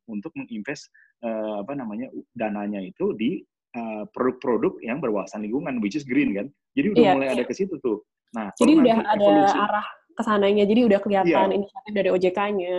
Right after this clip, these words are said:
Speaker 2: regulasinya
Speaker 1: Iya,
Speaker 2: tuh
Speaker 1: kalau
Speaker 2: arahnya
Speaker 1: saya
Speaker 2: udah
Speaker 1: lihat
Speaker 2: kelihatan mau ke sana.
Speaker 1: Iya, di-,
Speaker 2: Oke.
Speaker 1: dia, dan O J K itu juga, eh, apa namanya, sudah mulai meng-, eh, bagaimana nih untuk lembaga keuangan berkelanjutan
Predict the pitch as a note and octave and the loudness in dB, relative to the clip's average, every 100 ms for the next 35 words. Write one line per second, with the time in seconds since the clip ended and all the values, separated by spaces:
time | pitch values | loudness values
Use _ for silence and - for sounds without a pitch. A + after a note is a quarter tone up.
0 | F#3 - _ G3+ F#3+ F#3 G3+ A3+ A#3 - | -4 -8 _ -2 4 4 4 2 0 -2
1 | - G#3 C4 A#3+ F#3 G3 G3 G3+ G3 - | -2 2 4 6 4 2 0 -2 -6 -6
2 | F3+ G3 - _ _ _ _ _ A#2+ A#2 | -8 -8 -8 _ _ _ _ _ -2 -2
3 | F#2 - - F#2+ B2+ B2 C#3+ D3 C3+ C3 | -2 -12 -20 -8 -6 0 0 0 0 0
4 | C3+ C3 B2 B2 B2 B2 D#3+ A2+ - A#2 | 0 0 0 0 -2 -2 -2 -2 -4 -8
5 | - A#2+ A#2 C3+ - D#3 F3+ - - G#3+ | -10 -8 -6 -6 -8 -8 -10 -4 -4 -2
6 | A#2 D3+ A#2 G#2 G#2+ A#2 A2 A2+ D3+ F3 | -6 -8 -12 -14 -10 -8 -4 -6 -8 -12
7 | E3 B2+ A#2+ B2 A2+ G#2 A2 A2 G#2 A2 | -12 -14 -10 -8 -6 -6 -8 -8 -8 -10
8 | G2+ G#2+ G2+ G#2 G#2 | -10 -10 -8 -8 -8